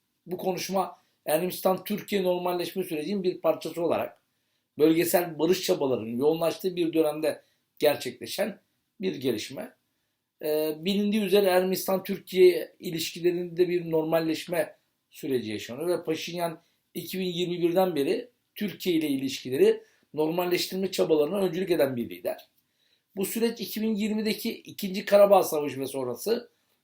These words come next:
Azerbaycan'ın zaferi ve Türkiye'nin bölgedeki etkisinin artmasıyla hız kazandığını ve Paşinyan'ın iki bin yirmi beş yirmi Haziran itibariyle İstanbul'da Cumhurbaşkanı Recep Tayyip Erdoğan'la görüşmesi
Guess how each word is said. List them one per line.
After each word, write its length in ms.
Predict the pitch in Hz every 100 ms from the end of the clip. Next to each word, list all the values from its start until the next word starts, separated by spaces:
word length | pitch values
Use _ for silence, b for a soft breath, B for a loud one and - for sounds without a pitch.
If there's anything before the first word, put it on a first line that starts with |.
| -
Azerbaycan'ın 680 | 165 180 190 185 190 185 185
zaferi 500 | 165 170 - 190 185
ve 120 | 185
Türkiye'nin 440 | - 175 185 180
bölgedeki 600 | 180 175 175 160 - 180 b b b
etkisinin 540 | - - - 143 190
artmasıyla 840 | 185 160 160 - - 165 165 226 - _
hız 280 | _ 214 208
kazandığını 720 | - 170 139 117 101 113 - _ _ _ _
ve 120 | 131
Paşinyan'ın 760 | - 170 - 208 190 151 175 - _ _ _
iki 360 | - 127 185 190
bin 360 | 202 190 - _ _ _
yirmi 360 | 131 165 185 180
beş 500 | 185 175 - - _ _ _ _
yirmi 340 | - 147 185 220
Haziran 420 | 190 185 175 147
itibariyle 720 | 131 151 131 117 107 92 -
İstanbul'da 840 | - - - 202 180 170 170 170 - b b _ 127
Cumhurbaşkanı 600 | 160 185 180 160 180 165
Recep 300 | 160 170 -
Tayyip 300 | 165 170 175
Erdoğan'la 540 | 180 190 190 170 151
görüşmesi 720 | 135 131 117 117 - 202 240